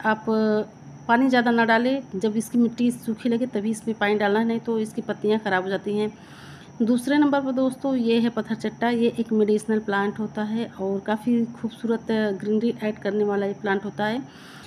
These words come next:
अगर एक leaf से ही भी मिल जाए आपको, इसकी एक पत्ते अगर मिल जाए तो इसे आप ला करके अपने garden में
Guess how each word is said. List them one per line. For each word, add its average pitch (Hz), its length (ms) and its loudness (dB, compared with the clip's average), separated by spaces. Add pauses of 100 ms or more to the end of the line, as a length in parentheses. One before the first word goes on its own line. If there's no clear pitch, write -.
(240)
अगर 247 240 2
एक 277 400 0
leaf 262 220 4
से - 160 0
ही 254 160 6
भी 233 480 2
मिल 247 180 4
जाए 226 140 4
आपको, 220 400 2
इसकी 220 500 0
एक 240 140 0
पत्ते 226 300 0
अगर 214 240 0
मिल 214 180 4
जाए 202 260 0
तो 233 160 -4
इसे - 280 -4
आप - 240 -8
ला 202 120 2
करके 214 280 -4
अपने 220 220 -2
garden 202 260 0
में 214 260 2